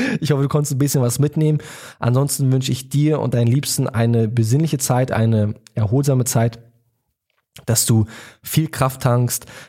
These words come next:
denn zweitausendzwanzig steht an und es wird absolut geil.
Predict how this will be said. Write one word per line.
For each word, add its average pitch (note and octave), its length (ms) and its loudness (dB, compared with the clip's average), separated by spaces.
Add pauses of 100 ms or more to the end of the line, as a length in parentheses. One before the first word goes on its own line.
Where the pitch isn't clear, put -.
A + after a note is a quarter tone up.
denn A2+ 260 2
zweitausendzwanzig A2 880 0
steht A2 160 -2
an G2+ 160 0
und G2 100 2
es - 160 -2
wird G#2 200 -2 (360)
absolut A#2+ 640 0 (120)
geil. A2 380 2